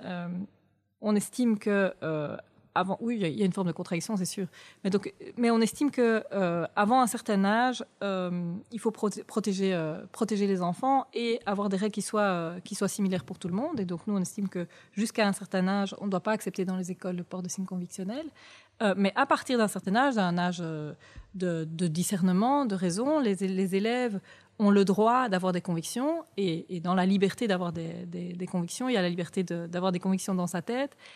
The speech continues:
Il y a aussi la, la liberté de les exprimer.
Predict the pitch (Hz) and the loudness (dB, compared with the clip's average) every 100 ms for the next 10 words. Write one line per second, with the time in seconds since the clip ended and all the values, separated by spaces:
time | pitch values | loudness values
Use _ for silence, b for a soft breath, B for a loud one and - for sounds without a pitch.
0 | B 196 196 - 262 202 165 165 170 175 | B 2 2 2 2 4 2 -2 -6 -8
1 | 175 175 185 180 - 214 190 185 190 - | -6 -4 -4 -4 -4 0 0 0 -2 -2
2 | 202 185 240 | 2 2 2